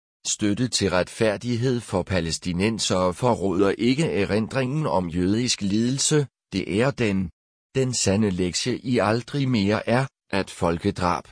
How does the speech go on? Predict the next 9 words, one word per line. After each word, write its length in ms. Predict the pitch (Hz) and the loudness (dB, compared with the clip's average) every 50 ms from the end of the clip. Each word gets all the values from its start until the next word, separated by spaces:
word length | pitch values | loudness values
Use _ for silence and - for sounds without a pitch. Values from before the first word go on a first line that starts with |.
| _ _ _ - | _ _ _ -2
når 120 | 123 135 143 | 0 0 2
det 200 | - 175 175 - | 2 0 -4 -2
tolereres 880 | - - 123 117 127 139 127 120 143 156 120 143 170 165 143 - - - | -2 0 0 2 2 2 2 2 0 0 2 0 0 0 0 -2 -2 0
et 180 | 143 143 143 - | -2 -2 0 0
sted, 360 | - - - 160 165 185 185 - _ _ _ _ - | -2 0 2 2 0 0 -2 -8 _ _ _ _ -6
truer 360 | - - - 165 165 175 185 180 | -4 0 2 2 4 4 4 4
menneskeheden 880 | 160 139 107 95 101 107 - - 139 127 113 123 127 104 110 117 117 | 4 4 4 4 2 2 0 0 0 0 2 2 0 0 0 -2 -2
overalt. 960 | - - 92 92 87 85 82 76 - - 95 95 82 64 - - - - - _ _ _ _ _ _ _ _ _ _ _ _ - | 0 0 2 4 4 4 2 2 0 0 0 0 0 -2 -4 -6 -8 -8 -10 _ _ _ _ _ _ _ _ _ _ _ _ -8
Konklusion. 880 | - - 98 92 - - - 90 82 - - 101 92 69 60 85 78 | -2 -2 0 -2 -2 -4 -6 -6 -4 -2 2 2 2 0 0 -6 -6